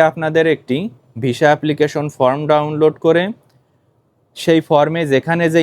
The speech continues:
ইনফরমেশন আছে, সকল ইনফরমেশন সঠিক নিয়মে পূরণ করতে হবে। যখন আপনারা এই ভিসা অ্যাপ্লিকেশন ফর্মটি পূরণ করবেন, আপনার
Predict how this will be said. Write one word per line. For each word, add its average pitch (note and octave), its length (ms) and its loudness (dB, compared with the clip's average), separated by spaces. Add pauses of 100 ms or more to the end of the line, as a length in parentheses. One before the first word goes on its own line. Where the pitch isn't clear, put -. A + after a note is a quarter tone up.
ইনফরমেশন C3+ 580 -2 (100)
আছে, C#3 180 -2 (500)
সকল D3 460 0 (120)
ইনফরমেশন D#3 640 -2 (800)
সঠিক D#3+ 400 0 (100)
নিয়মে F#3 320 -2 (500)
পূরণ D#3 280 2 (120)
করতে A#2+ 300 -2
হবে। F#2 220 -2 (2000)
যখন D3 380 2 (100)
আপনারা F#3 320 2 (220)
এই C3+ 160 2
ভিসা C#3 260 -2
অ্যাপ্লিকেশন D#3+ 560 -2 (120)
ফর্মটি B2 440 0 (480)
পূরণ E3 240 4 (120)
করবেন, C3+ 340 2 (460)
আপনার F3 340 0